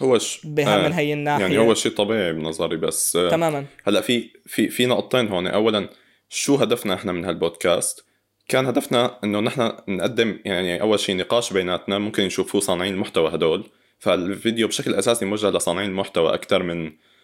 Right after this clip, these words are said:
Speaker 1: آه، المشاهدين
Speaker 2: بالضبط.
Speaker 1: التانيين. طبعًا، طبعًا هو موجه للاثنين، بس ال-، اللي حيستفيد منه أكتر هو صانع المحتوى. و، آم، من هالناحية كان، يعني، أغلب رد-، ردود الفعل تبع الصن-،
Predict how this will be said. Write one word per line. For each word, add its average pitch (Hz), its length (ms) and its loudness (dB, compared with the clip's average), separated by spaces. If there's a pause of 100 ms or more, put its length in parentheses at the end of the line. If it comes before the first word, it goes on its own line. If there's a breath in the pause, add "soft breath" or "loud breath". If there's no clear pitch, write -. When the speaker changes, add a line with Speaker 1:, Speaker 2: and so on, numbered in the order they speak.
(140 soft breath)
Speaker 1:
آه، 82 480 0
المشاهدين 82 420 -4
Speaker 2:
بالضبط. 151 300 2
Speaker 1:
التانيين. 80 300 -4
طبعًا، 101 420 0 (220)
طبعًا 110 300 0
هو 107 140 0
موجه 110 220 2
للاثنين، 95 640 0
بس - 440 -2 (260)
ال-، 196 320 -2
اللي 85 260 0
حيستفيد 104 440 0
منه 110 200 0
أكتر 104 260 0
هو 85 80 2
صانع 98 240 0
المحتوى. 87 460 -4 (600 soft breath)
و، 90 360 4 (140)
آم، 87 640 2
من 98 100 -4
هالناحية 110 340 0
كان، 101 360 -2
يعني، 90 220 0
أغلب 107 220 0
رد-، 92 260 0
ردود 95 300 -2
الفعل 98 360 0 (300)
تبع 82 200 2
الصن-، 80 500 -4